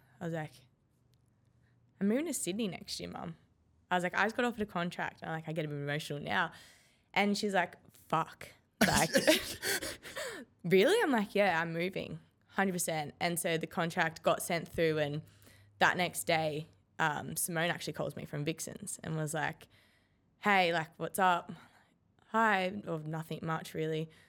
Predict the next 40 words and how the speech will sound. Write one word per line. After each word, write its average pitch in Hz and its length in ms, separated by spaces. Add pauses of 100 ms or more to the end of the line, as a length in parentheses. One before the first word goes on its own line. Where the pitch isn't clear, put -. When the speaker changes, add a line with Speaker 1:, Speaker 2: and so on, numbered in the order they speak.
(360)
Speaker 1:
She's 175 120
like, 170 120
"Oh, 208 120
I 185 140
just 175 140
wanted 175 200
to 180 80
know 165 160
if 160 160
you'd 170 140
like - 120
to - 80
be 180 80
part - 280 (240)
of 82 180
Vixens 165 680
for 165 80
twenty 160 220
twenty-two." 165 600 (380)
Speaker 2:
No 127 420
way. 113 720 (380)
Speaker 1:
And 160 100
I'm 156 100
like, 151 180 (100)
"Uh, 160 80 (120)
bu-, 151 80 (120)
bu-, 156 80
bu-, 156 200 (100)
<laughs> - 160
oh, 190 300
I - 80
don't 156 160
know 139 80
what - 120
to 185 80
say." 226 500
I 226 60
was 196 100
like, 175 160
"Oh, 170 340